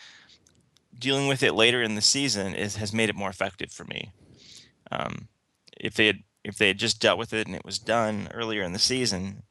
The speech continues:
um, it just wouldn't have, have been as emotional,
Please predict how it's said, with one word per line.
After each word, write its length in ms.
um, 440
it 160
just 200
wouldn't 200
have, 140
have 240
been 240
as 440
emotional, 680